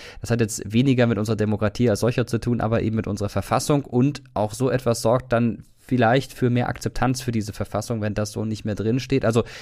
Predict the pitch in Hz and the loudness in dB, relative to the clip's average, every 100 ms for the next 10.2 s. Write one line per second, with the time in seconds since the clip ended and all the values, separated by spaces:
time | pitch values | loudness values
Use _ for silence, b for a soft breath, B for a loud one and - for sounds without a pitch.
0 | B - 139 151 143 131 135 127 107 151 | B -2 -2 0 2 2 4 2 4 4
1 | 131 120 147 180 143 127 127 139 - 131 | 4 2 2 0 0 0 2 2 2 2
2 | 123 107 117 104 131 127 127 - 110 - | 2 0 -2 -2 0 0 0 0 -2 -2
3 | 113 120 123 120 B B B B B B | 0 4 4 2 B B B B B B
4 | _ - 104 101 101 98 - 101 110 107 | _ -2 2 2 2 0 -2 -4 0 4
5 | 127 127 120 117 120 104 107 - 101 104 | 4 6 4 2 0 0 -2 0 2 2
6 | - 107 104 - 107 - 101 104 104 - | 0 -4 -4 -4 -4 0 -2 -2 -6 -4
7 | 95 98 104 - - 82 82 85 85 B | 0 2 2 0 -4 -4 -2 -4 -6 B
8 | B B B B B - 104 127 135 139 | B B B B B -4 2 2 2 0
9 | 135 147 139 135 131 123 120 120 127 - | 2 2 2 2 4 4 4 2 0 0
10 | 135 - | 0 -2